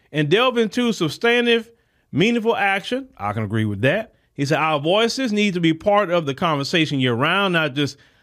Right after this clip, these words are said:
election season." He said, "This means including black leaders and constituents in policymaking and genuinely listening to our perspectives." And say, "Many in our community still face significant barriers to voting.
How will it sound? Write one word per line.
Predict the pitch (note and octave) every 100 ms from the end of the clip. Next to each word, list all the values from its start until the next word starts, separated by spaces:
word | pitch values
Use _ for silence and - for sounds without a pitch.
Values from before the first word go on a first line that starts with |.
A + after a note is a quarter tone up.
| _
election | C3+ C#3 C3+ - G#2
season." | - A#3 A#3 A3+ G#3+
He |
said, | D#3+ C#3
"This | G3
means | F#3+ F3+ D#3+
including | D3 F#3+ C3+
black | A2 F#3 G3
leaders | D#3 G3 G3 D#3+
and |
constituents | A#2+ G#2+ F#3+ G3+ F#3 C#3
in | G2+
policymaking | C3 D3+ D#3 E3 E3+ F3 G#3 A#3 - _ _ _
and | - C3+
genuinely | A#2+ F3 A#3 A3+ A3 G#3+ G#3 E3
listening | B2 E3 C#4+ - F#3 F3+
to | F3
our | E3+ G3
perspectives." | G3 F#3 C4 B3+ - D#3 F#3 - _ _ -
And | C#3+
say, | F3+ E3
"Many | D#3 A#3+ C4
in | G#3+
our | G#3+ G#3
community | F#3 G3+ G#3 E3+
still | A3+ A#3
face | G3+ F#3+ F3
significant | F3 E3 C#3+ B2
barriers | F3 F3+ E3
to | B2
voting. | G#2+ F3 A3 A3 A3